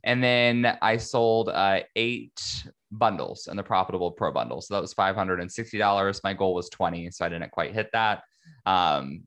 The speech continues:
but I was marketing that and Profit R X at the same time,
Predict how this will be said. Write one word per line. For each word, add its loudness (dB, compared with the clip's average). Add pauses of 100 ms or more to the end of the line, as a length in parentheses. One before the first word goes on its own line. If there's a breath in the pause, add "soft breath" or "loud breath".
but 6
I 4
was -2
marketing -4
that -2
and -6
Profit -4
R 0
X -8
at -18
the -10
same -10
time, -16